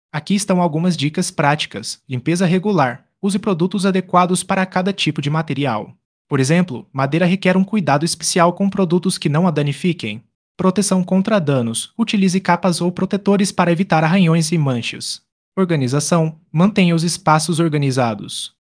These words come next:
Isso não só ajuda na estética, mas também evita acidentes. Reparo de equipamentos comuns. Os equipamentos que você utiliza diariamente precisam de atenção. Aqui estão algumas orientações. Identificação de problemas.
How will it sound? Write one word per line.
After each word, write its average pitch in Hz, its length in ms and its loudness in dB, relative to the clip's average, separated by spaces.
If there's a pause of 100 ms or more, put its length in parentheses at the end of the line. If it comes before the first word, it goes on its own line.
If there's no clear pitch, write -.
Isso 180 220 0
não 208 120 4
só 156 200 2
ajuda 135 260 0
na 156 120 0
estética, 131 640 -4
mas 165 180 2
também 190 360 2
evita 156 260 0
acidentes. 143 800 -4 (340)
Reparo 147 340 0
de 143 100 -4
equipamentos 160 600 -2
comuns. 175 400 -2
Os 185 100 0
equipamentos 160 640 -2
que - 100 -8
você 175 260 -2
utiliza 196 480 0
diariamente 165 560 0
precisam 175 460 -2
de 151 100 -2
atenção. 151 640 -4 (360)
Aqui 175 220 -2
estão 196 260 4
algumas 196 360 2
orientações. 170 840 0 (120)
Identificação 180 720 2
de 170 100 2
problemas. 165 680 0